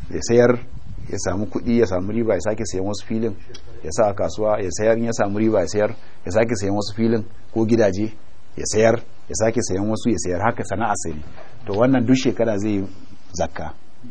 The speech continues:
Saboda haka in shekara ta zakka ta zo, in ya dace lokacin bai riga ya sayar da filayen da ke hannunsa ba, to sai a musu kima.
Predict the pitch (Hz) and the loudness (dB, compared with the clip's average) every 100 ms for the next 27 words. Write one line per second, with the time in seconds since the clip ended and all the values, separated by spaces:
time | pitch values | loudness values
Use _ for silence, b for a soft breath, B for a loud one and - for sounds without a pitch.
0 | - - - 117 120 123 120 127 131 123 | -8 -8 -6 0 2 4 2 2 2 4
1 | 120 - 120 117 110 113 117 123 120 - | 4 4 2 0 0 0 0 0 -2 2
2 | 131 135 127 139 139 127 117 131 120 120 | 4 6 8 6 6 6 6 6 4 0
3 | 113 104 101 98 123 127 127 135 127 117 | 0 0 0 4 6 6 6 4 2 2
4 | 120 117 113 101 95 101 107 98 82 80 | 2 2 2 0 -2 -2 -2 -2 -4 -6
5 | b - 95 - 110 107 104 - 107 92 | b -8 -2 2 2 0 -4 -2 -2 -2